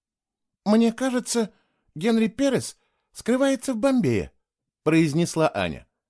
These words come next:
"Теперь этот город называется Мумбаи", поправил ее Лукас. Он что-то читал на мониторе.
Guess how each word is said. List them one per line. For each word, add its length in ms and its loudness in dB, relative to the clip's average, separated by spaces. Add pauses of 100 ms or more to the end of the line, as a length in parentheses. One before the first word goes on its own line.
(240)
"Теперь 300 4
этот 220 0
город 260 4
называется 560 2
Мумбаи", 640 4 (240)
поправил 460 0
ее 280 0
Лукас. 380 -6 (380)
Он 160 -2
что-то 320 -4
читал 320 -2
на 100 -2
мониторе. 500 -4